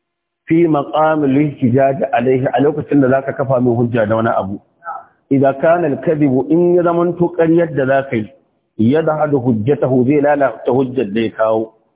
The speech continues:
Wa yubtil da'awihi al-batila. Ma'ana kuna tattaunawa da ɗan Shi'a, sai ɗan Shi'a ya fahimci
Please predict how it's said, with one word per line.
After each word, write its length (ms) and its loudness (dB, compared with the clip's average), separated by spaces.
Wa 320 2
yubtil 560 0
da'awihi 720 0
al-batila. 640 -2
Ma'ana 380 2
kuna 240 2
tattaunawa 640 0
da 60 -4
ɗan 240 0
Shi'a, 340 0
sai 80 -2
ɗan 220 2
Shi'a 340 0
ya 120 2
fahimci 640 0